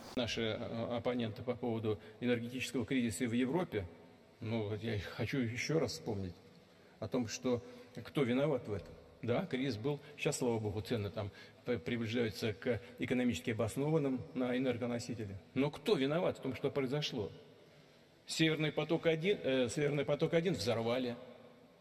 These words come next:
Северный поток два не открыли. А, э, маршрут Ямал-Европа газовый через Польшу. Польша закрыла. Мы, что ли, закрыли?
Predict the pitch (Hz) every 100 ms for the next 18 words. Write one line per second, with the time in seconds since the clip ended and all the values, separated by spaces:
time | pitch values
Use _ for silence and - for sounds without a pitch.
0 | - - - - - - - 151 147 151
1 | 147 151 170 147 143 185 147 117 113 -
2 | 135 139 135 120 - - - - - -
3 | - - - - - - - - - 117
4 | 113 113 110 101 - - - - - -
5 | - - 101 85 107 143 147 165 156 151
6 | 156 151 151 156 160 185 123 92 85 -
7 | - 120 117 101 101 98 95 - 127 110
8 | 135 101 - 98 - - - - - -
9 | - 135 - 110 131 147 135 143 127 123
10 | - 185 202 120 101 117 117 104